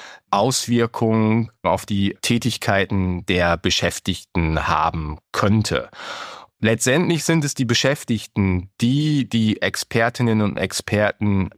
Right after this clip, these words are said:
ihrer Arbeit sind und es gilt quasi, diesen Erfahrungsschatz zu heben und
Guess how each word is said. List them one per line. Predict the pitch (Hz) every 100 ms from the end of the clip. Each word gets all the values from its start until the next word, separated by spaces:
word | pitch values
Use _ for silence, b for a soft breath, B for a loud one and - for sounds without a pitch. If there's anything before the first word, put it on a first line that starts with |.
| -
ihrer | 127 120 101 -
Arbeit | 78 82 143 147 143
sind | - 147 143 143 139
und | - 104 107 - B B B B _
es | 101 95 -
gilt | - 113 139 139 - -
quasi, | - - 98 92 110 107 110 107 104 -
diesen | 117 113 117
Erfahrungsschatz | 101 - - 101 131 131 117 - - 117 113 - -
zu | - - 107
heben | 95 110 127 127 123 120 B B B B _ _
und | 120 117 113 -